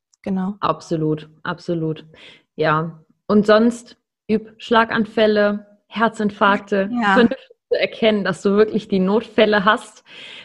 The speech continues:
Speaker 2: weil selbst in meiner Prüfung, also ich hatte vom Tumorgeschehen über die Infektionskrankheit bis zum Notfall hatte
Speaker 1: Alles
Speaker 2: ich alles
Speaker 1: dabei.
Speaker 2: dabei.
Speaker 1: <laughs> Hast du alles dabei gehabt?
Speaker 2: Mhm.
Speaker 1: Ja, ich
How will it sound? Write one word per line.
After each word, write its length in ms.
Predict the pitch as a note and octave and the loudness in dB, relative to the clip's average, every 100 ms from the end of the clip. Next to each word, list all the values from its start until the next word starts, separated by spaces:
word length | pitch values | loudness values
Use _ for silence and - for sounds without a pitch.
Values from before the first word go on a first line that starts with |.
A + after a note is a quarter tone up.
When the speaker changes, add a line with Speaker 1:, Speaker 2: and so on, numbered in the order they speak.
| _ | _
Speaker 2:
weil 600 | - F#3+ G3 F#3 F3+ E3+ - | 2 4 4 4 2 -2 -2
selbst 280 | G3+ G#3+ G#3+ | 0 2 2
in 80 | |
meiner 240 | G3+ G3 G3 | 0 0 -2
Prüfung, 480 | - G3+ - F#3+ - | 0 -2 -2 -6 -4
also 220 | F#3 F3+ | -4 -4
ich 180 | G3 G3+ | -4 -2
hatte 560 | F#3+ F#3+ F3+ F3 F3 - | -2 0 0 0 -6 -4
vom 160 | F#3+ | -4
Tumorgeschehen 720 | A3 C4 C4+ B3 B3+ A#3+ A#3+ A#3 | 2 4 4 2 2 4 2 0
über 220 | G3+ G3 | -2 -2
die 80 | G#3 | -2
Infektionskrankheit 1080 | G3+ G3 - A#3 - G#3+ G3+ G3 G3 G3+ | -4 -2 0 0 0 -4 -2 0 0 -4
bis 180 | G3+ G3 | -8 -8
zum 160 | F#3+ F3+ | -6 -4
Notfall 420 | F#3 - F#3+ B3 | -4 -2 0 2
hatte 40 | C4 | 2
Speaker 1:
Alles 200 | B3 - | 0 -4
Speaker 2:
ich 60 | |
alles 40 | G#3 | -4
Speaker 1:
dabei. 340 | G3 F#3 G3 A3 D4 - _ _ _ | 0 0 0 -6 -12 -18 _ _ _
Speaker 2:
dabei. 240 | C#4+ - F#4+ | -8 -2 -4
Speaker 1:
<laughs> 120 | - _ - - _ _ | -4 _ -20 -20 _ _
Hast 200 | G3+ - | -18 -8
du 40 | - | -4
alles 220 | G3+ G3+ | -4 -4
dabei 320 | F#3+ F#3+ F3+ | -6 -6 -6
gehabt? 400 | - A3 A3 _ _ - D#4+ | -8 -10 -14 _ _ -6 2
Speaker 2:
Mhm. 300 | G#3+ F3+ F#3+ | 2 2 0
Speaker 1:
Ja, 120 | - | 0
ich 260 | - - | -6 -8